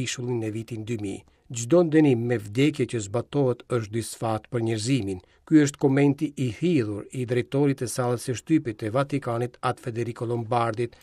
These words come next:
për lajmin e vrasjes së tre katolikëve indonezian.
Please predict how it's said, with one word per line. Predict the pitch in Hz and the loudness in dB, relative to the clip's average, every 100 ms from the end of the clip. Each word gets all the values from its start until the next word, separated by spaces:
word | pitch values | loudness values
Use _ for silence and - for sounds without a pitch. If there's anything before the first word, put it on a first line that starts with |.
| _ - | _ -2
për | 131 127 | 2 4
lajmin | 127 143 147 143 - | 4 4 4 0 0
e | 131 | -2
vrasjes | 113 123 127 127 123 - | -2 2 2 2 -2 -4
së | 127 - | -4 -4
tre | 123 123 | -2 -2
katolikëve | - 123 - 117 120 110 120 - - | -2 -6 -4 -4 -2 -2 -4 -4 -4
indonezian. | 131 120 117 110 104 107 | -2 0 -2 -2 -4 -6